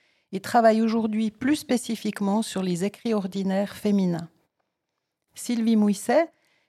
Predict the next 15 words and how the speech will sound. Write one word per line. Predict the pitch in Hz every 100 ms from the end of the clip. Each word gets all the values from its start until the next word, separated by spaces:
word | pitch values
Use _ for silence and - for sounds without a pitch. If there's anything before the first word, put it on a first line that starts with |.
| -
j'aimerais | 180 208 208 277
revenir | 240 226 247 240
avec | 214 214 214
vous | 214 285
sur | 277 220
les | 196 175
pratiques | - - 285 - 294 - 175
d'écriture | 220 - 226 - 254 277 - -
ordinaire. | 262 240 196 185 165 127 - - - - _ _ _ _ _ _ _ 233 240 233
Les |
écrits | 285 - 294
personnels | 240 - 247 247 302 233
de | 202
l'époque | 208 208 226 190
moderne | 190 190 247 240 190 165 143